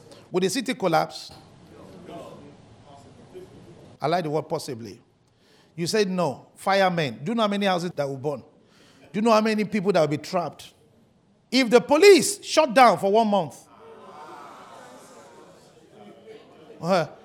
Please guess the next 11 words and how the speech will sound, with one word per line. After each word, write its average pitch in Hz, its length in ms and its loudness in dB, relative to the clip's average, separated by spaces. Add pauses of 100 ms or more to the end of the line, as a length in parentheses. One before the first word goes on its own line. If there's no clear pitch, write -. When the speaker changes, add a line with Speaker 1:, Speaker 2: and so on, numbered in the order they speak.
(240)
Speaker 1:
the 180 80 -4
policeman 208 460 2
said, 208 200 -2
"Ten 214 140 2
seconds." 165 540 -2
<laughs> - 60 -20 (2500)
What 220 140 6
I'm 302 140 10
asking 320 420 6
you 240 160 6
is 226 420 0